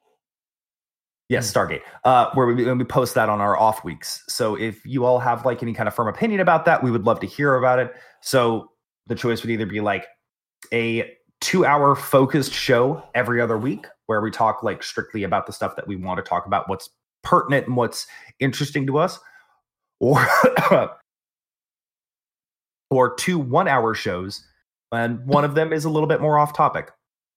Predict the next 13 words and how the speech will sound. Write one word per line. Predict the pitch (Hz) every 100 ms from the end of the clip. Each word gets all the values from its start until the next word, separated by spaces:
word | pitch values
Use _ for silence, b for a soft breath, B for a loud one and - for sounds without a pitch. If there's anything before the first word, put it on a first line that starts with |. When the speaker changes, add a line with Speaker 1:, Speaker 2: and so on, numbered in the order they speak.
| _ _ _ _
Speaker 1:
posted | 127 117 120
every | 113 113
week, | 101 - _ _ _ _ _ _ _ _ _ _ _ 110
once, | 117 117 -
once | 101 113 104
a |
week. | 104 85 -
So | - 85
one | 82 90 95
one-hour | 92 92 90
show | - 78
a | 69
week. | 50 -